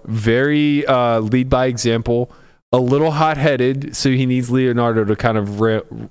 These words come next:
rein him in, you know, make some executive choices for him every now and again. Leonardo was a great number one,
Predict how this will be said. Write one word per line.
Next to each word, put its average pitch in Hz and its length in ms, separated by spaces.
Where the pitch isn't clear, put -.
rein 120 300
him 107 100
in, 98 240
you 90 120
know, 90 240
make 107 200
some 110 140
executive 104 540
choices 98 480
for 90 280
him 87 140
every 87 200
now 87 160
and 82 80
again. 85 340
Leonardo 202 400
was 131 80
a 123 60
great 135 220
number 123 220
one, 90 400